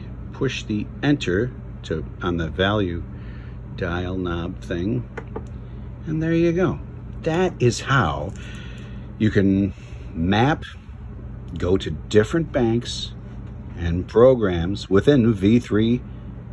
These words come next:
Sound Accordion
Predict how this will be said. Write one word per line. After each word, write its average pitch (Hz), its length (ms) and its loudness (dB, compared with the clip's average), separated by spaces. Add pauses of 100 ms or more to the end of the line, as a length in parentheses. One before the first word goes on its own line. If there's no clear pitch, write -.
(140)
Sound 104 680 2 (1120)
Accordion 87 840 -2